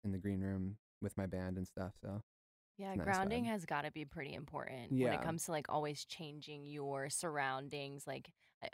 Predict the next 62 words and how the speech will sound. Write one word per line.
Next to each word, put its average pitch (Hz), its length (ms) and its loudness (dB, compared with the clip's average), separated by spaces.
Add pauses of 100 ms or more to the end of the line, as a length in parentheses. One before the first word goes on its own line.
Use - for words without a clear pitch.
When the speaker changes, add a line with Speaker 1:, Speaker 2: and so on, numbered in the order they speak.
Speaker 2:
I 220 40 6
know 214 100 4
you're 208 100 4
probably 165 300 2
around, 143 200 0
like, 139 140 -6
the 151 80 -10
same 143 240 -6
people, 131 760 -4
like, 151 160 -12
the - 120 -4
inner 139 200 -6
circle, 139 500 -2
but 135 200 0
just, 113 180 6
Speaker 1:
Right. 98 60 2
Speaker 2:
like, 147 180 0
new 170 140 -2
places, 160 640 -2
new 170 80 -2
spaces. 147 440 -4
I'm, 165 120 0
like, 170 180 0 (300)
very 156 340 2
into 165 160 0 (120)
energetics, 160 760 2
and 165 80 0
I 165 60 2
can, 170 160 -6
like, 151 280 -4
r-, 175 120 -8
Speaker 1:
Yeah, 160 300 8
Speaker 2:
read 143 380 2
the 180 80 -2
Speaker 1:
you 143 80 0
can - 120 8
Speaker 2:
energy 139 360 8
Speaker 1:
really 156 280 8
Speaker 2:
of 127 60 -2
Speaker 1:
feel 143 240 6
it. 101 240 2
Speaker 2:
Yeah, 240 220 8
you 233 160 0
really 240 200 6
can, 254 280 2
and 196 140 4
it 185 120 -2
can 202 160 2
mess 226 240 8
with 254 160 -4
you 190 180 6
if 175 80 0
it's 165 120 0
Speaker 1:
Yeah. 127 120 8
Speaker 2:
not 175 180 8
the 175 100 4
right 175 260 4
vibe. 165 520 6 (180)
Speaker 1:
No, 151 140 10
hundred 156 200 6
percent. 131 380 6
Speaker 2:
So 151 60 -6